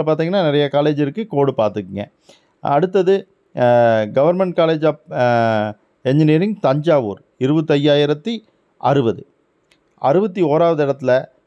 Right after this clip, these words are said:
கே ராமகிருஷ்ணன் காலேஜ், ஆ, எம் குமாரசாமியோட இன்னொரு காலேஜ், இது வந்து திருச்சியில இருக்கிறது,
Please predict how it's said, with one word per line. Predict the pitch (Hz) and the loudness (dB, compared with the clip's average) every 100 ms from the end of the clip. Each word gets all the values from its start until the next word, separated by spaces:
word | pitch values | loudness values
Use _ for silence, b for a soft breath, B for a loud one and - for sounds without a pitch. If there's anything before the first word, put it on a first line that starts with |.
| _ - | _ 0
கே | 196 | 2
ராமகிருஷ்ணன் | 185 139 180 190 165 175 160 | 2 2 0 -2 -4 -4 -4
காலேஜ், | 147 127 107 90 - _ 110 | 0 0 0 -6 -20 _ -4
ஆ, | 104 107 | -2 -2
எம் | 113 120 135 | -2 -2 -2
குமாரசாமியோட | 131 135 135 135 131 131 123 | -2 -2 0 -2 0 0 0
இன்னொரு | 117 127 123 | -2 -2 -2
காலேஜ், | 117 123 131 180 _ b b - | 0 0 0 -2 _ b b -2
இது | 156 185 | 2 4
வந்து | 156 151 175 139 107 - | 2 2 2 2 0 -2
திருச்சியில | 143 139 143 127 | -4 0 0 0
இருக்கிறது, | 120 123 117 196 226 | 0 -2 0 -2 -4